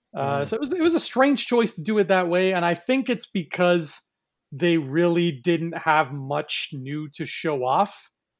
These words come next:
Speaker 1: So it's almost like they were just quietly telling you what's coming out. Um, so let's talk
Speaker 2: They
Speaker 1: about
Speaker 2: could
Speaker 1: that.
Speaker 2: be saving, they could be saving something for a bigger day. Like, they could have
Speaker 1: Mm-hmm.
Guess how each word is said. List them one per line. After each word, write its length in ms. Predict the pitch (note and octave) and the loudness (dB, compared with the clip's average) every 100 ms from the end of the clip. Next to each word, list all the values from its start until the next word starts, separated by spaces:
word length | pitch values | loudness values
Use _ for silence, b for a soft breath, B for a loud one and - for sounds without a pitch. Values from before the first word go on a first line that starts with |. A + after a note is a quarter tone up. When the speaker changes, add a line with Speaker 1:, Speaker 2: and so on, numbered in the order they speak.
| _ _ | _ _
Speaker 1:
So 380 | - E3 D3+ D3+ | -4 0 2 0
it's 180 | D3+ | 0
almost 380 | F3 F3 F3 - | 0 2 0 2
like 260 | D#3+ D3 - | -2 -2 -4
they 140 | D#3 | -2
were 360 | C#3+ C3+ B2+ - _ _ _ | 0 -2 -4 -10 _ _ _
just 180 | E3 - _ _ _ _ | -14 -14 _ _ _ _
quietly 800 | - _ B2+ C#3+ F3 G3+ A3+ G#3+ | -20 _ -2 0 0 -2 -4 -4
telling 400 | G#3+ G#3 G#3 G#3 | -2 -2 0 0
you 160 | G3+ G#3+ | 0 0
what's 220 | G3 G3 | -2 -2
coming 320 | - G3+ G#3 | -2 -2 0
out. 240 | G#3 A#3 - b b b b b b _ _ _ | 0 -2 -4 b b b b b b _ _ _
Um, 680 | F3 F3+ F#3 F#3+ F#3+ F#3+ F3 _ _ - | 0 2 4 4 4 2 -2 _ _ -2
so 200 | G3 A3+ B3+ | 4 6 6
let's 220 | D4 E4 | 0 6
talk 160 | E4 F4 | 6 8
Speaker 2:
They 40 | |
Speaker 1:
about 200 | D#3+ E4 | 8 8
Speaker 2:
could 80 | C4 | 8
Speaker 1:
that. 60 | B3+ | 4
Speaker 2:
be 100 | A#3+ | 0
saving, 600 | - A#3 A3+ A3 G#3+ - | 2 4 4 2 0 0
they 140 | G3 G#3 | 0 2
could 200 | A#3+ A3 | -2 -2
be 120 | A3+ | -2
saving 400 | A#3+ A3+ G#3 F#3+ | 2 2 2 0
something 380 | G3+ E3+ F3 D3 | 0 0 -2 -4
for 240 | D#3 D3 | -4 -2
a 40 | B2 | -2
bigger 300 | C3 B2 A2 | -2 -2 -2
day. 340 | G#2+ A#2 E3+ | -2 -2 0
Like, 200 | C3+ C3+ | -2 -2
they 100 | C3+ | -2
could 220 | E3+ E3+ | 2 2
have 460 | C#3+ D#3 F3 C3 | 6 6 6 4
Speaker 1:
Mm-hmm. 80 | G2 | 0